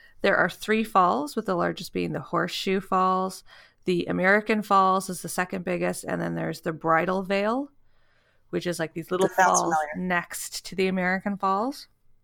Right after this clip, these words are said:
Speaker 2: Yes.
Speaker 1: Um,
Speaker 2: Of course the Americans have to claim they have two. It's, it really just looks like one, though,
Speaker 1: Yeah.
Speaker 2: right?
Speaker 1: There's only, like,
Speaker 2: Yeah.
Speaker 1: a little spit of land that separates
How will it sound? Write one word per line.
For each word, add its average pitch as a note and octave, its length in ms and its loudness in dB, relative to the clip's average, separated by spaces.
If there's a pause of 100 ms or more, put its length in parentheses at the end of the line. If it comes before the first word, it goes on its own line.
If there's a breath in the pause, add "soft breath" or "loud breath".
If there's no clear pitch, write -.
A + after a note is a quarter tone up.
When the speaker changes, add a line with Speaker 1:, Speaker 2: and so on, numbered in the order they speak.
(300)
Speaker 2:
Yes. - 500 2 (500)
Speaker 1:
Um, - 60 -14 (160)
Speaker 2:
Of B3 100 6
course B4+ 200 10
the A#4 100 10
Americans G3 380 10
have F#3 180 8
to F3 80 6
claim E3+ 220 6
they E3 120 6
have E3 220 2
two. - 400 6 (480 loud breath)
It's, A#3 180 8
it B3 180 10
really B3+ 420 12
just G#3 180 10
looks G#3 200 12
like F#3 160 12
one, E3+ 240 12
though, C3+ 160 8
Speaker 1:
Yeah. - 100 12 (100)
Speaker 2:
right? B3 180 8 (140 loud breath)
Speaker 1:
There's C4 180 8
only, E4 280 2
like, E4 120 2
Speaker 2:
Yeah. G#3+ 180 6
Speaker 1:
a - 20 -4
little G3+ 320 4
spit A3 320 4
of G3 160 2
land F3+ 340 2
that G3 140 -2
separates A3+ 580 -2